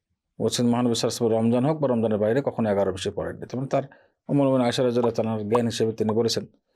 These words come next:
বেশিরভাগ আমলে দেখছেন। কিন্তু এখন মহানবী সাল্লাল্লাহু আলাইহি ওয়াসাল্লাম ইবনে আব্বাসের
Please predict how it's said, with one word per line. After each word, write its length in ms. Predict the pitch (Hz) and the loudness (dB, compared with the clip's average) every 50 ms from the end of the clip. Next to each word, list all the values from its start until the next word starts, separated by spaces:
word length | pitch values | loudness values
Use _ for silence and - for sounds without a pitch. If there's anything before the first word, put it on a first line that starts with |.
| - - _ - 98 | -20 -20 _ -6 -4
বেশিরভাগ 320 | 104 - - 117 110 110 98 | -2 0 0 0 0 2 2
আমলে 260 | 104 110 107 98 101 | 2 0 2 0 0
দেখছেন। 320 | 95 110 - - - 95 | 0 -2 -2 -2 -8 -8
কিন্তু 260 | - - - - - | -8 -10 -8 -2 -2
এখন 260 | 110 107 101 - 110 104 101 - _ _ _ _ _ _ _ _ _ _ - - | -2 -2 0 -2 -2 -4 -4 -10 _ _ _ _ _ _ _ _ _ _ -8 -4
মহানবী 260 | 113 113 117 117 117 | -2 0 2 2 2
সাল্লাল্লাহু 360 | 110 - 117 110 101 - - | 2 2 0 0 0 0 0
আলাইহি 0 | |
ওয়াসাল্লাম 140 | 113 101 101 - - _ - - | -2 -2 -2 -6 -12 _ -2 -2
ইবনে 240 | 120 110 113 127 123 | 0 0 2 0 0
আব্বাসের 420 | 113 101 101 127 123 - 131 117 | 0 2 0 0 0 2 0 -2